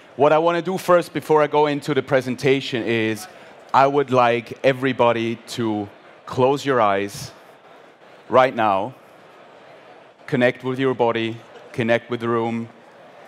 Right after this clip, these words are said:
and think about your relationship with food. Think about your childhood. Think about your favorite dishes you grew up with, and the family and friends you spent those very, very precious moments with.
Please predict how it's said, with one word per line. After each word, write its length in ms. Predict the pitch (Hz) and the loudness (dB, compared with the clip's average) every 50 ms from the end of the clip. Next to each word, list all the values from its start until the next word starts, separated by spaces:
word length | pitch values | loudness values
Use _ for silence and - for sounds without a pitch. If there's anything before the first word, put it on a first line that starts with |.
| - - - - - - - - - - - | -20 -20 -20 -20 -20 -20 -20 -20 -12 -2 0
and 180 | 135 143 139 | 0 0 0
think 360 | - - 170 175 185 170 - | -2 -2 0 0 0 0 -2
about 420 | 180 160 131 139 131 131 131 123 - | -2 2 2 2 2 2 0 -2 -6
your 240 | - 117 127 139 143 | -6 -2 0 0 2
relationship 840 | 147 143 135 131 131 127 123 - - - 113 - - - 113 110 110 104 - - - - - - - - - | 2 2 2 0 0 0 -4 -6 -6 -6 -6 -6 -2 0 0 0 0 -2 -8 -20 -20 -20 -20 -20 -20 -14 -6
with 160 | - 117 117 | -4 -4 -4
food. 340 | - - - 113 95 80 - - - - - - - - - - - - - - - - - - - - - - - - | -4 -6 -6 -6 -6 -6 -10 -16 -20 -20 -20 -20 -20 -20 -20 -20 -20 -20 -20 -20 -20 -20 -20 -20 -20 -20 -20 -20 -20 -8
Think 280 | - - 139 143 139 | -2 0 0 0 0
about 260 | 139 120 127 123 - | 0 2 2 0 2
your 120 | 120 120 113 | -2 -8 -8
childhood. 680 | - - - 117 120 107 101 98 - 101 85 80 - - - - - - - - - - - - - - - - - - - - - - - | -6 -4 -2 0 0 0 0 -2 -6 -8 -10 -10 -10 -16 -20 -20 -20 -20 -20 -20 -20 -20 -20 -20 -20 -20 -20 -20 -20 -20 -20 -20 -20 -20 -20
Think 300 | - - - 139 151 151 | -12 -4 -2 -2 0 0
about 320 | 151 139 135 127 120 120 117 | 0 0 2 2 2 2 0
your 100 | 117 117 | -4 -8
favorite 460 | - - 123 117 117 104 113 110 - | -4 -2 -2 -2 0 -2 -4 -4 -2
dishes 340 | 123 120 113 - - 98 87 | -2 -2 -2 -4 -10 -10 -10
you 80 | 98 104 | -10 -10
grew 220 | 85 104 110 107 | -8 -6 -2 0
up 220 | 107 110 110 - 85 | 0 0 0 -2 -6
with, 360 | 92 87 82 - - - - - - - - - - - - - - - - - - - - - - | -6 -6 -6 -10 -16 -20 -20 -20 -20 -20 -20 -20 -20 -20 -20 -20 -20 -20 -20 -20 -20 -20 -20 -16 -8
and 80 | - 104 | -6 -6
the 40 | 107 | -6
family 640 | - - - 123 123 123 127 123 120 123 120 120 | -4 2 4 4 4 4 0 -2 -2 -2 -2 -4
and 160 | 98 98 101 | -6 -8 -10
friends 680 | - - - 113 110 113 113 113 110 - - - - - - - - - - - - - - | -10 -4 -2 0 0 0 -2 -6 -8 -12 -14 -18 -20 -20 -20 -20 -20 -20 -20 -20 -20 -20 -12
you 120 | 87 104 | -10 -10
spent 360 | 113 - - - 139 131 131 131 | -10 -6 0 0 0 0 2 -2
those 340 | 123 120 117 110 - - | -2 -2 -2 -4 -10 -16
very, 420 | - - 98 113 127 123 127 127 123 | -18 -10 -2 2 2 2 2 0 -2
very 260 | 117 117 117 113 113 | -2 -2 -2 -2 -4
precious 460 | - - 123 117 - - - - - | -4 -4 -4 -4 -4 -6 -14 -8 -4
moments 360 | 120 113 107 101 101 - - | -4 -2 -2 -4 -6 -8 -8
with. 280 | - 92 85 - - - | -8 -8 -8 -8 -14 -20